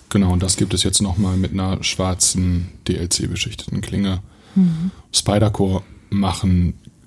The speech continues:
Speaker 1: eig-, also nicht eigentlich, machen immer richtig gute Beschichtungen, die sind sehr robust, ähm, können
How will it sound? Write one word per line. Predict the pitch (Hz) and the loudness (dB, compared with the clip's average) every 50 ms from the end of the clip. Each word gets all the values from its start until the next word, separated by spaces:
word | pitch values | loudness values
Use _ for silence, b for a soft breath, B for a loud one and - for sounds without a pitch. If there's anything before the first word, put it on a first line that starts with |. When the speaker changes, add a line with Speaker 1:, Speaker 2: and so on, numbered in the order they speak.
| - - | -12 -6
Speaker 1:
eig-, | - 92 95 92 - - - - - | -2 -2 0 -2 -2 -4 -10 -8 -4
also | - - - 90 | -4 -2 -2 -2
nicht | 95 95 - | -4 -4 -4
eigentlich, | - 98 92 - - - - - | -4 -4 -4 -4 -6 -4 -2 -2
machen | 92 92 - 92 - | -2 0 0 0 0
immer | - 98 92 90 87 - - - - - - - - - _ - - | 0 2 2 2 2 0 -4 -8 -16 -20 -20 -20 -20 -20 _ -6 -2
richtig | 110 107 98 - - - | 0 0 0 -2 -4 -2
gute | - 110 - - 92 95 - - - | -2 0 0 2 0 0 -2 -4 -4
Beschichtungen, | - 113 - - - - - 101 98 95 92 | -4 -2 -2 -2 -2 -2 -2 0 0 2 0
die | 87 | 0
sind | 90 104 | 0 0
sehr | - - 92 | -2 -2 -2
robust, | - 85 87 - 104 90 - - - - - - - - - - - - - - | -2 -2 0 0 2 2 2 2 0 -2 -6 -12 -16 -20 -20 -20 -20 -20 -10 -4
ähm, | 90 87 87 85 87 82 - - - - - _ _ - - | -2 0 0 0 0 -2 -4 -6 -10 -14 -20 _ _ -14 -12
können | - - 90 - 90 90 - 110 110 | -4 -2 0 0 0 0 -2 -2 -4